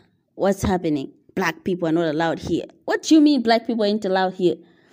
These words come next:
Or they'll say, "Oh, your friend, if, if your friend comes to visit you, we're gonna report you." So you're telling me I should be in this house alone and I shouldn't meet, I should meet everyone at the roadside because I'm Black.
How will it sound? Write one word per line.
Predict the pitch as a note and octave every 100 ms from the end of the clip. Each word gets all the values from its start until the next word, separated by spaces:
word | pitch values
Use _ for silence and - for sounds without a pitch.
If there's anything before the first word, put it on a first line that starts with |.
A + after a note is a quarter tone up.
| _ _ _ _ -
Or | G3+ G#3+ A#3
they'll | A3+ G3 F#3+
say, | F#3 G#3+ G3+
"Oh, | D#3 G#3+ G3+ F#3 - -
your | F3 F3+ F#3
friend, | - A#3 G#3+ -
if, | G#3 - _ -
if | -
your | G#3
friend | - A3+ A3
comes | A3 G#3+ G#3
to | F3+
visit | E3+ G3+ F#3 F3+ F3
you, | G3+ F#3
we're | E3
gonna | F#3+ G3+
report | E3+ E3 F#3+ F#3 F#3
you." | F3 - - -
So | -
you're | B3 A#3+ A#3+ A3
telling | A3 C#4 C#4+ A#3+
me | A3+ A3+
I |
should | G#3+ F#3+ F3
be | F3 D#3
in | G3
this | A3 A#3+
house | G#3 G3 G3+
alone | - F3+ G#3+ F#3 E3 E3+
and | F#3
I | F#3
shouldn't | F#3+ A3 F#3+
meet, | F3 G#3+
I | G3
should | F#3+ G3
meet | G#3+ A#3
everyone | - A3 G3+ F#3 F#3 F3 - - -
at | F#3+ F3+
the | F#3
roadside | G3 F#3 - - F3+ D#3 E3+
because | F3 F3+ E3 E3 -
I'm | E3+ E3
Black. | E3 D#3